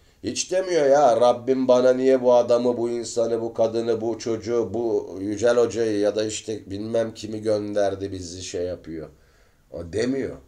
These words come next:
Bak, sınıyor diyor hala, sınamıyor, eğitiyor seni. Allah seni niye sınasın? Bilmiyor mu yarın ne olacağını,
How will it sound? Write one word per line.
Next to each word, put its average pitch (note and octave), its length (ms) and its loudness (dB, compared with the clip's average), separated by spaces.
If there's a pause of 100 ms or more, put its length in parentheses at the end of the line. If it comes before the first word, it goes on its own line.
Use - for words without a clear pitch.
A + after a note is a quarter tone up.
(260)
Bak, E2 240 -12
sınıyor C#3 520 2
diyor A2 200 0
hala, A#1+ 300 -14
sınamıyor, A2+ 720 -2
eğitiyor G#2 600 -4
seni. D#2+ 280 -10 (800)
Allah A2 360 2
seni C3+ 260 0
niye D#3+ 180 2
sınasın? C#3+ 540 -2
Bilmiyor C#3+ 360 -2
mu B2 80 -2
yarın G#2+ 440 0
ne G#2 60 -2
olacağını, D#2 560 -6